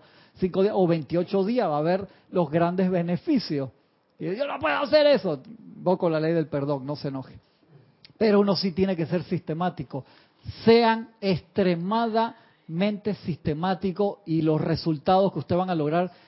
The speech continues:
son enormes. Por favor, o sea, si tú vas al gimnasio y tú levantas pesas todos los días, tú vas a crecer en músculo, obviamente, porque estás metiendo un estímulo.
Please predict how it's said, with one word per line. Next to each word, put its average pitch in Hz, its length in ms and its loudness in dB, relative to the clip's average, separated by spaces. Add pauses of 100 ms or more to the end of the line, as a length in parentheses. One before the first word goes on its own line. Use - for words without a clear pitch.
(140)
son 175 240 -6
enormes. 214 640 0 (540)
Por 165 160 -2
favor, 180 440 4
o 156 60 0
sea, 170 300 0
si 156 140 -4
tú 214 160 -2
vas 233 160 4
al 220 80 0
gimnasio 202 440 -2
y 147 40 -6
tú 180 100 -2
levantas 196 320 0
pesas 196 280 -4
todos 196 120 0
los 180 80 2
días, 185 220 0
tú 185 100 0
vas 185 180 2
a 190 100 -2
crecer 180 420 -4
en 175 100 -4
músculo, 180 400 -2
obviamente, 180 640 0
porque 147 180 -4
estás 170 220 -2
metiendo 190 340 -4
un 190 80 -4
estímulo. 160 600 -4